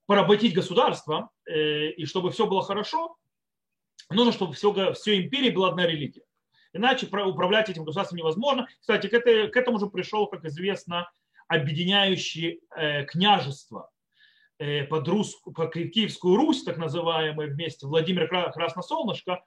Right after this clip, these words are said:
он пришел к тем же выводам. То есть, да, хочешь править княжествами, чтобы у всех было, нужно, чтобы был один Бог.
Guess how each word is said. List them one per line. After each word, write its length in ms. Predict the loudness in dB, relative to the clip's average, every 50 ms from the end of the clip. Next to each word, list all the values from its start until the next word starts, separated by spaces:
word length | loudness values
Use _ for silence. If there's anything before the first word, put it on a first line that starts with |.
| _ -10
он 120 | -10 -8
пришел 220 | -6 0 0 0 2
к 40 |
тем 160 | 2 0 0 2
же 100 | 0 2
выводам. 380 | 2 2 0 0 -4 -8 -16 _ _
То 80 | -14
есть, 120 | -12 -6 -2
да, 120 | -2 -2
хочешь 520 | 0 2 4 4 4 4 0 -10 -12 -6 0
править 420 | 4 4 6 4 4 0 -6 -12 _
княжествами, 600 | -6 -4 -4 -2 -2 -4 -6 -6 -6 -8 -8 -8
чтобы 200 | -8 -12 -14 -14
у 20 |
всех 220 | -10 -10 -8 -8 -6
было, 280 | -4 -4 -4 -4 -6 -10 _ _ _ -2
нужно, 260 | 0 0 0 0 -2
чтобы 220 | -4 -2 -4 0 0
был 160 | 2 2 2
один 260 | 0 0 -4 -6 -6
Бог. 160 | -8 -10 -14